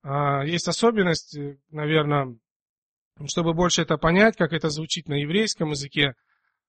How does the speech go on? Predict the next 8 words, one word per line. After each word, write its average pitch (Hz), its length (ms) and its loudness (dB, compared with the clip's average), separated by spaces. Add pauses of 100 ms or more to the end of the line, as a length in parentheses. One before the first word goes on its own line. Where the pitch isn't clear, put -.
(120)
а, 135 320 -6
му-, 160 420 -2
мужчина — 196 800 0
это 156 260 -6 (180)
"иш" - 480 0 (240)
по-еврейски, 131 720 -8 (800)
а 135 160 -4
женщина — 175 600 2